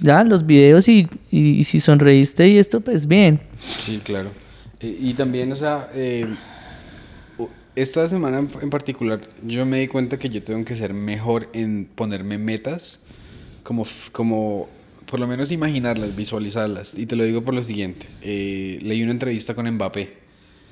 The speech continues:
Speaker 2: Y Mbappé, eh, mostraron un, una carátula que hizo él porque cuando tenía catorce años, la profesora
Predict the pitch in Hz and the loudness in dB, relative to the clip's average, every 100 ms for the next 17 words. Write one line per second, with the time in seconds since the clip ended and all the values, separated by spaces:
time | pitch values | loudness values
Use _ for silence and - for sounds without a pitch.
0 | - - - 113 113 110 104 101 104 104 | -20 -20 -10 -4 -2 -2 -4 -4 -4 -4
1 | 104 107 113 117 117 - 113 110 113 117 | -4 -8 -8 -6 -6 -4 -4 -4 -4 -4
2 | 117 117 - 120 107 113 117 - 117 107 | -4 -6 -4 -4 -4 -4 -6 -4 -6 -4
3 | 120 117 117 120 117 113 101 104 98 110 | -4 -6 -6 -10 -8 -8 -8 -10 -8 -8
4 | 120 113 127 120 135 - 123 107 113 107 | -8 -6 -6 -4 -8 -8 -10 -6 -8 -6
5 | 110 117 127 | -6 -8 -8